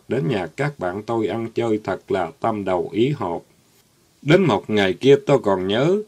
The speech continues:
là khi đó gần đến Tết Dương lịch năm một nghìn chín trăm bảy mươi ba, vào một chiều thứ Bảy sau khi tan việc tôi gặp Khiêm và hỏi,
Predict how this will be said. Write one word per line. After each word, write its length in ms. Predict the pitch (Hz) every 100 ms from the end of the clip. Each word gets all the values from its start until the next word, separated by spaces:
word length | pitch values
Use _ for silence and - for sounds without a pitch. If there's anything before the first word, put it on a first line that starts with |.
| -
là 240 | 107 101 98
khi 160 | - 139
đó 180 | 135 180
gần 320 | 113 90 85
đến 180 | 110 151
Tết 200 | 180 180
Dương 240 | 139 139 113
lịch 240 | - -
năm 200 | 123 120
một 180 | 92 104
nghìn 220 | 92 87
chín 220 | - 180
trăm 240 | 139 120 98
bảy 120 | 82
mươi 80 | 123
ba, 360 | 123 113 107 98 _ -
vào 280 | 95 101 90
một 280 | 92 92 -
chiều 260 | 98 82 -
thứ 160 | 147
Bảy 320 | 151 87 92
sau 220 | - 131 120
khi 220 | - 123
tan 340 | - 117 110
việc 320 | - 113 -
tôi 140 | 135 120
gặp 120 | 92 80
Khiêm 260 | - 123 113
và 220 | 92 85
hỏi, 460 | 85 87 92 143